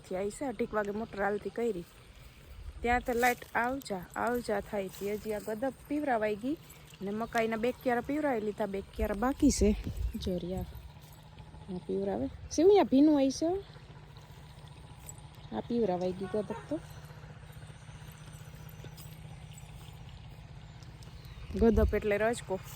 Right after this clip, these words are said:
ઘણા ઈ કોમેન્ટમાં પછી પૂછે, "કિરણબેન, ગદપ, ગદપ તમે કહેતા હોય એટલે શું?" ગદપ એટલે રજકો, ગાયનો ઘાસ, ગાયનું ઘાસ કહેવાય. ચારો કયો, ઘાસ કયો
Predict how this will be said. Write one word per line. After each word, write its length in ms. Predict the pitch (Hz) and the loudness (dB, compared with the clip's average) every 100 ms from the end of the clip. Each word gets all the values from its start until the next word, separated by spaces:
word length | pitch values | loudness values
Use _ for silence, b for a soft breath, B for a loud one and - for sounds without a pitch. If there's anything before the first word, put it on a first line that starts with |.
| - | -6
ઘણા 180 | 214 233 | 2 4
ઈ 340 | 240 233 185 202 | 4 2 -2 -2
કોમેન્ટમાં 500 | 262 254 226 - 285 | 2 4 2 2 -2
પછી 220 | 233 226 - | 0 -4 -4
પૂછે, 260 | 247 247 196 | -4 -2 -2
"કિરણબેન, 500 | 269 277 262 214 190 | 0 0 0 -2 -4
ગદપ, 320 | 190 233 240 - | -4 -4 -4 0
ગદપ 240 | 233 - - - - | 0 0 -4 -14 -8
તમે 160 | 240 233 | -6 -2
કહેતા 280 | 254 247 240 | -4 -2 -2
હોય 60 | |
એટલે 180 | 233 240 | -2 -2
શું?" 160 | 262 226 | -2 -2
ગદપ 320 | 214 220 208 | -2 -4 -4
એટલે 180 | 196 196 | -2 -2
રજકો, 360 | 220 - 190 | -2 -2 -4
ગાયનો 420 | 190 196 220 208 208 B B B B - | -2 0 0 -2 -4 B B B B -2
ઘાસ, 360 | 233 190 - - | 0 0 -4 -8
ગાયનું 300 | - 208 190 175 | -2 -2 -2 -4
ઘાસ 260 | 208 208 - | -6 -6 -4
કહેવાય. 240 | 190 208 262 - - - - - - | -4 -2 -4 -8 -14 -14 -12 -12 -2
ચારો 300 | 220 196 180 - | 2 2 0 0
કયો, 140 | 196 | 0
ઘાસ 380 | 190 220 214 226 - | 0 0 0 -2 -2
કયો 260 | 196 185 | 0 0